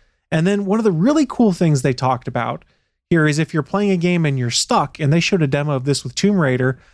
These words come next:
there is a Google Assistant button on the first-party controller that you can buy direct from Google. And if you push that, you can basically say,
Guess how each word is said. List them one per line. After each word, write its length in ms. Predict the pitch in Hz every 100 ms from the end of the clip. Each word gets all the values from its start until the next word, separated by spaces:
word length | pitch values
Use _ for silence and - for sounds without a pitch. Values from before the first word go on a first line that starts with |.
| _ 156
there 100 | 160
is 100 | 160
a 60 |
Google 320 | 139 214 240
Assistant 540 | 190 - 233 - 190 143
button 340 | 147 143 156 -
on 200 | 165 165
the 100 | 160
first-party 600 | - 170 - 175 156 147
controller 460 | 143 - 160 147
that 180 | 127 123
you 60 | 151
can 120 | 135
buy 200 | 131 131
direct 260 | 131 127 -
from 160 | 127
Google. 400 | 135 156 123 117 - _ _
And 100 | 160
if 120 | 156 180
you 80 |
push 320 | 165 233 233 -
that, 240 | 151 165
you 120 | 180
can 140 | 170 156
basically 380 | 165 - 170
say, 480 | 160 165 147 143 135